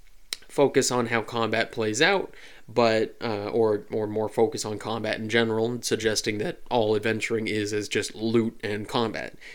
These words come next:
But I think that role-playing is supposed to be in the forefront. And I think starting off the game with a role-playing encounter is so much more powerful for a group,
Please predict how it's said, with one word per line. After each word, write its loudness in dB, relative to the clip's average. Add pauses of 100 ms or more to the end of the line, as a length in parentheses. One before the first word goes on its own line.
(280)
But 2
I 2
think -2
that 2 (160)
role-playing 4
is 2 (380)
supposed 2
to 2
be -6 (480)
in 2
the -2
forefront. -4 (340)
And 4
I 8
think 2
starting 6
off 0
the 6
game 4
with 2
a 2
role-playing 4 (260)
encounter 0 (320)
is 2
so 4
much 0
more 4
powerful 4
for 8
a 8
group, -2